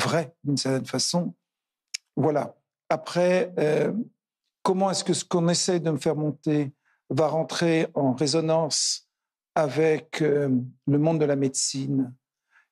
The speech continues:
Est-ce que le monde de la médecine va survivre ?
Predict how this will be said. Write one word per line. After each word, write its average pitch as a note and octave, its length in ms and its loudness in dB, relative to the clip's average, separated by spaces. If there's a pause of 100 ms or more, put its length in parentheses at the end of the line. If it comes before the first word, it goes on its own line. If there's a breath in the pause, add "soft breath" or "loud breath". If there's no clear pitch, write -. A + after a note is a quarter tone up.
(140)
Est-ce - 180 0
que G3+ 80 2
le F3+ 120 2
monde F3 220 2
de D#3 60 2
la D#3 100 2
médecine D#3+ 460 -2
va D3 120 0
survivre ? C#3 920 0